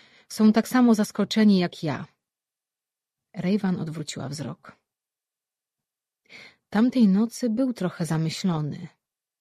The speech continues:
Mówiąc to, czuła, że twarz oblewa jej rumieniec. Nie wspominał, że zamierza wyjechać. Poczuła ukłucie niepewności.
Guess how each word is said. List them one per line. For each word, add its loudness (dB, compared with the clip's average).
Mówiąc -8
to, -12
czuła, -8
że -8
twarz -14
oblewa -6
jej -6
rumieniec. -6
Nie -2
wspominał, 2
że -8
zamierza -6
wyjechać. -8
Poczuła -16
ukłucie -10
niepewności. -10